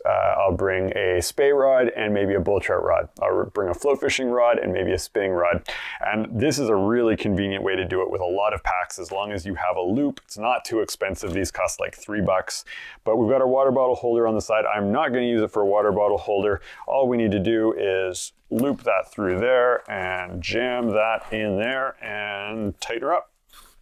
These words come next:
And then boom, we've got a rod. It ain't gonna fall off. I can even have this fully strung. We're definitely rigged in four pieces so that I can quickly change to whatever it is.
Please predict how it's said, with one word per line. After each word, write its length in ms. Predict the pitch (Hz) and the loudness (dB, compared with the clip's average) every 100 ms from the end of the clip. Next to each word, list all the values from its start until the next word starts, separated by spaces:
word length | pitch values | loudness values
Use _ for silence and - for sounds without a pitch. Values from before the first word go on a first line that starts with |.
| - - - - - - - | -20 -20 -20 -20 -20 -18 -10
And 160 | - 104 | -6 -2
then 240 | 110 107 | 0 2
boom, 280 | 104 127 95 - - | 2 0 0 -4 -6
we've 180 | 101 92 | -4 0
got 160 | 107 | 2
a 40 | 107 | 4
rod. 340 | 104 104 98 | 4 4 2
It 100 | 92 | 0
ain't 140 | 101 | 0
gonna 140 | 104 101 | -2 -4
fall 260 | - 104 | 0 0
off. 180 | 95 95 | 2 0
I 60 | 110 | -2
can 140 | 104 | -4
even 180 | 113 107 | -4 -4
have 140 | 98 | -6
this 180 | 101 98 | -6 -8
fully 240 | - 107 95 | -8 -6 -4
strung. 460 | - 104 101 143 - - - - - - | -4 -4 -4 -4 -8 -12 -16 -16 -14 -6
We're 120 | 110 | -2
definitely 420 | 101 120 123 101 | 0 0 0 0
rigged 280 | 92 110 107 | 0 0 0
in 140 | 98 90 | 0 -2
four 300 | - 107 95 | 0 2 2
pieces 640 | - 123 113 104 90 - | 0 0 0 0 -2 -4
so 320 | - - 110 98 | -4 0 2 2
that 120 | 92 | 2
I 140 | 95 | 2
can 160 | 92 98 | 0 -4
quickly 360 | - 113 - 107 | -4 -4 -2 -2
change 380 | - 98 90 - | -2 -2 -2 -2
to 60 | |
whatever 400 | 92 90 87 92 | 0 2 2 0
it 60 | 95 | 2
is. 260 | 113 120 | 2 0